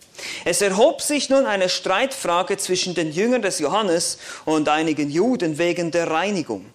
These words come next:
Und sie kamen zu Johannes und sprachen zu ihm: „Rabbi, der, welcher bei dir war, jenseits des Jordan, für den du Zeugnis abgelegt hast, siehe, der tauft und jedermann kommt zu ihm.“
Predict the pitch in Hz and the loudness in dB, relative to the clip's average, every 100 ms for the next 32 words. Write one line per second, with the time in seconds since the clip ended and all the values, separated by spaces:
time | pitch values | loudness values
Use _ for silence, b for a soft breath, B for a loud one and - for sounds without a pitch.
0 | _ - - _ - 262 262 185 151 151 | _ -20 -20 _ 0 0 0 -2 -2 -2
1 | - 151 147 233 226 - 165 - 190 240 | -2 0 2 2 0 -2 -4 0 2 2
2 | 202 185 156 156 139 B B 156 262 202 | 0 -2 0 0 -2 B B 2 2 2
3 | 143 - _ _ _ _ _ 226 294 302 | -2 -6 _ _ _ _ _ 4 4 4
4 | 202 196 196 190 175 214 294 269 208 160 | 4 2 2 0 0 2 2 2 2 2
5 | 180 294 294 254 226 196 180 220 269 285 | 2 2 2 0 0 -4 2 4 4 2
6 | 202 - 185 208 208 202 226 294 269 233 | -2 -2 -2 0 0 0 2 2 2 0
7 | 233 262 - 165 165 - 180 254 - - | 0 0 0 0 0 -4 -4 -4 -6 -10
8 | B B - 294 233 180 208 - B 208 | B B 0 2 4 4 2 -4 B -2
9 | 240 - 233 330 240 151 - 185 165 185 | 0 0 4 4 4 0 -4 -2 0 2
10 | 240 240 190 175 190 - 151 160 - 233 | 2 2 0 0 -2 0 0 -2 -6 -2
11 | 247 302 185 120 | 2 2 0 -4